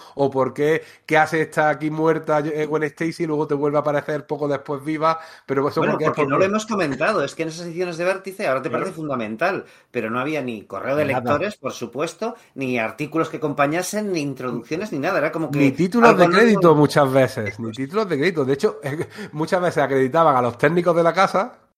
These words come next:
Speaker 2: Sí, a
Speaker 1: y
Speaker 2: tu
Speaker 1: no, y no acre-,
Speaker 2: mentira, y a
Speaker 1: y no acreditaban a Stan Lee, no acreditaban a Jack Kirby, no acreditaban a Steve Ditko, no acreditaban a Jim Collan,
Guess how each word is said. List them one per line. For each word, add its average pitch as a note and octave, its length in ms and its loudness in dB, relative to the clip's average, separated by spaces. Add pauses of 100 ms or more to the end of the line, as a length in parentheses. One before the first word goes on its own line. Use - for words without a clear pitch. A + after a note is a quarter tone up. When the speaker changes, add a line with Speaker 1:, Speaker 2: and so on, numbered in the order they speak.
(380)
Speaker 2:
Sí, C3 100 -4
a D#3 60 2
Speaker 1:
y D3+ 80 4
Speaker 2:
tu C#3 60 -2
Speaker 1:
no, C#3 220 4
y C#3 120 4
no C3+ 80 6
acre-, D#3 260 4
Speaker 2:
mentira, - 0 - (220)
y C#3+ 60 4
a - 20 6
Speaker 1:
y C3+ 40 4
no C#3 120 4
acreditaban C#3+ 580 4
a D3 60 4
Stan D#3+ 340 2
Lee, F3+ 180 6
no F3+ 120 2
acreditaban A#2 600 -2
a B2+ 60 -2
Jack D3+ 200 0
Kirby, D#3+ 260 -4
no D#3+ 80 -2
acreditaban G#2+ 440 -6
a A#2 40 -6
Steve D3+ 260 -10
Ditko, C#3+ 320 -2
no C#3+ 80 -2
acreditaban G#2+ 420 -6
a A#2 40 -10
Jim D3+ 180 -6
Collan, C#3+ 340 0